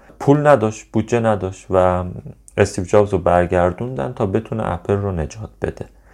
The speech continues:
اون موقع مایکروسافت یه، اه، پول هنگفت و عظیمی رو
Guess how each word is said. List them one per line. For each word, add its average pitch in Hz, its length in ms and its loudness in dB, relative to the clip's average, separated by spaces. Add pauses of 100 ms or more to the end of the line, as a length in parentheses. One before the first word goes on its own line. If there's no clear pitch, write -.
(600)
اون 190 200 6
موقع 175 260 6
مایکروسافت 151 880 -2
یه، 135 400 -2 (200)
اه، 90 200 -4
پول 117 340 2
هنگفت 95 720 -2
و 110 80 0
عظیمی 98 520 -2
رو 135 200 -6